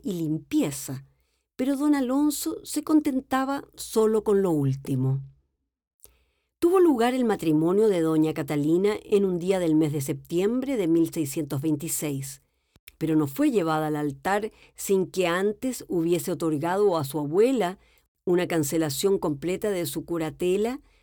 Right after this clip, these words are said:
fechada el treinta y uno de julio de mil seiscientos veintiséis,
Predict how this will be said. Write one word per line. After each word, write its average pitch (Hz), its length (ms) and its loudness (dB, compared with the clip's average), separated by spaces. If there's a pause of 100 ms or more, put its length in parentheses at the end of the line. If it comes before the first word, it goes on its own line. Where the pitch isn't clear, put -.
fechada 156 580 -2
el 151 140 -2
treinta 151 260 -2
y 147 80 -2
uno 151 200 2
de 151 100 0
julio 240 540 -2
de 170 200 -4
mil 160 240 4
seiscientos 156 460 -4
veintiséis, 156 800 -2